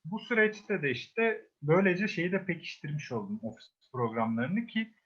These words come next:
aslında benim ofis programlarını geliştirmemdeki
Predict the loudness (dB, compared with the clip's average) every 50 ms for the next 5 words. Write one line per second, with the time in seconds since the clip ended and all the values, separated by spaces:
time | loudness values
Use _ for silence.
0 | _ -8 -6 -6 -4 -2 -2 -2 -2 -2 -2 -2 -4 -4 -6 -12 -12 -6 -4 -2
1 | 0 0 2 2 2 2 0 0 0 0 0 0 0 0 -2 -2 -2 0 0 0
2 | -2 -6 -10 -12 -12 -12 -8 -6 -4 -4 -4 -4 -6 -8 -8 -8 -6 -4 -2 -2
3 | -2 -4 -8